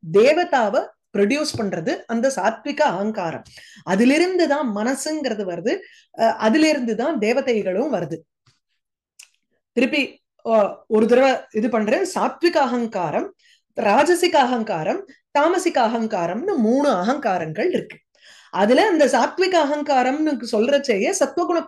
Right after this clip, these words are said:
பிரதானமா இருக்கணும். அப்போ சாந்தத்துவம்ங்கிற ஒரு குவாலிட்டி அதுக்கு இருக்கு, ரொம்ப காமா இருக்கக்கூடியது. அதனாலதான்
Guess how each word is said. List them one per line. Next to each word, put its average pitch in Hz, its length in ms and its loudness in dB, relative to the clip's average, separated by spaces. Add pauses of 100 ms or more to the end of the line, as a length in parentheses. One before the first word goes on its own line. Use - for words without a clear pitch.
பிரதானமா 202 480 -2
இருக்கணும். 196 560 -4 (260)
அப்போ 277 440 2 (220)
சாந்தத்துவம்ங்கிற 302 1500 2 (120)
ஒரு 240 260 2
குவாலிட்டி 277 600 2
அதுக்கு 220 300 -2
இருக்கு, 233 240 -2
ரொம்ப 269 360 0
காமா 220 420 0
இருக்கக்கூடியது. 190 640 -4 (460)
அதனாலதான் 214 720 0